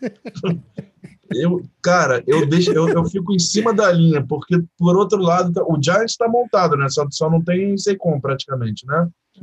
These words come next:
Speaker 1: É.
Speaker 2: Não tem grandes, grandes,
Speaker 1: Não tem
Speaker 2: é,
Speaker 1: O L.
Speaker 2: perdas.
Speaker 1: Não
Speaker 2: É,
Speaker 1: tem
Speaker 2: já não
Speaker 1: O L.
Speaker 2: tem O L normalmente,
Speaker 1: É.
Speaker 2: né? Já não tem um ataque que anda, mas se tiver que andar em alguém, vai ser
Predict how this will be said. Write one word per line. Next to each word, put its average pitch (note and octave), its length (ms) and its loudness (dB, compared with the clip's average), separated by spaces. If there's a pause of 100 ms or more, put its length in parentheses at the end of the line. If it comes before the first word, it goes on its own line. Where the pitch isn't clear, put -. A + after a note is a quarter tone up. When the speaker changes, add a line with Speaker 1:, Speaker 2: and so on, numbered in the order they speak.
(200)
Speaker 1:
É. D3+ 160 -4
Speaker 2:
Não C#3 160 -2
tem D3+ 220 -6
grandes, D3 520 0
grandes, C3+ 720 -2
Speaker 1:
Não B2 320 2
tem A#2 120 2
Speaker 2:
é, - 20 0
Speaker 1:
O E3+ 80 -2
L. F#3+ 340 2
Speaker 2:
perdas. D#3+ 300 -4 (640)
Speaker 1:
Não D#3 100 -2
Speaker 2:
É, G3 140 2
Speaker 1:
tem B2+ 80 2
Speaker 2:
já D3 100 2
não D#3+ 100 2
Speaker 1:
O - 20 0
L. F3+ 80 0
Speaker 2:
tem F3+ 160 2
O E3+ 120 4
L E3 160 2
normalmente, E3+ 600 2
Speaker 1:
É. F3 60 4
Speaker 2:
né? D#3+ 100 4
Já D#3 160 2
não D#3 160 0
tem F3 160 0
um F3 100 2
ataque D3+ 380 -2
que E3 160 0
anda, F3+ 220 2
mas G3+ 160 0
se - 80 -6
tiver F3 260 2
que F3 100 -6
andar E3 280 2
em - 20 4
alguém, D3 340 0
vai G3 140 0
ser F#3+ 340 0